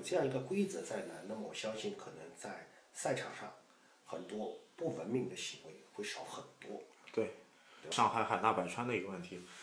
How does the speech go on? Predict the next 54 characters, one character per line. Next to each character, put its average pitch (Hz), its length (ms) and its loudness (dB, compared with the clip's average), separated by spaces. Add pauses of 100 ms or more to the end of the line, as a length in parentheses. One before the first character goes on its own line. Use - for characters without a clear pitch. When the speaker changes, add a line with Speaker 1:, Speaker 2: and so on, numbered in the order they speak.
(200)
Speaker 2:
啊， 104 220 8
即 185 160 10
使 131 160 10
我 110 140 12
们 104 120 8
海 107 200 8
纳 117 120 12
百 95 160 10
川 113 220 6
了， 98 160 8
但 117 120 6
是 101 520 4 (240)
球 110 220 8
迷 117 500 4 (460)
或 120 100 10
者 98 140 8
是 104 320 8
球 113 160 6
迷 127 120 6
会 131 160 12
的 107 240 12
一 123 140 4
些 135 320 8
人， 92 340 6 (140)
可 98 140 0
能， 101 160 6
可 110 100 0
能 107 120 6
也 131 120 10
是 123 160 6
小， 95 380 12
小 - 220 10
部 156 120 10
分 127 180 10
群 110 280 2
体， - 180 -6 (500)
他 143 80 8
们 143 80 6
的 120 80 10
行 120 200 8
为 113 120 12
是 113 180 6
比 107 180 0
较 98 140 8
过 98 200 4
激 101 220 2
的。 90 180 2 (260)
但 139 140 6
是 135 220 10
如 170 200 12
果 110 240 12
他 139 120 12
们 123 200 8
能 110 300 6